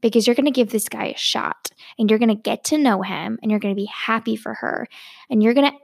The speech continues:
reacclimate your life so that way you still fit in somewhere and she doesn't completely erase you because you're being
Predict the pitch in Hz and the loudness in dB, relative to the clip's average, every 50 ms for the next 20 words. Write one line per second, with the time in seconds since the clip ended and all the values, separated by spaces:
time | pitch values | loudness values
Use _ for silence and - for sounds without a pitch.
0 | _ _ _ - 240 226 226 240 277 320 359 - - 277 277 277 - 277 247 226 | _ _ _ -6 -4 -2 2 4 4 4 4 4 0 -2 -2 -2 0 2 4 4
1 | 220 226 214 208 202 190 196 185 180 175 - 202 - - - _ - - _ _ | 2 2 0 -2 -4 -4 -4 -6 -6 -6 -6 -8 -10 -14 -20 _ -20 -20 _ _
2 | - - 226 247 202 - 208 202 202 208 240 285 277 - - - 247 254 285 277 | -14 -4 0 0 0 0 0 -2 0 0 0 0 0 -4 -4 0 2 2 2 0
3 | 277 - - - 277 262 - 233 226 226 233 233 226 - 214 196 190 190 190 180 | -2 -8 -2 -2 -2 0 0 0 2 2 2 2 2 0 -4 -4 -4 -6 -6 -6
4 | 170 165 165 - - - _ - 202 - - 226 220 208 240 226 - - - 208 | -6 -8 -8 -10 -12 -10 _ -8 -8 -6 -2 -2 -2 -2 -2 -6 -8 -6 -8 -4
5 | 208 233 240 - 214 233 214 202 190 185 196 220 247 254 - - - - - - | 0 0 0 0 0 -2 -2 -2 -2 0 0 0 0 0 -2 -6 -6 -6 -8 -8
6 | - - 180 - 208 202 214 196 190 202 - 196 190 196 190 185 190 208 | -6 -8 -8 -6 -8 -8 -6 -6 -8 -6 -4 -6 -6 -4 -6 -6 -8 -8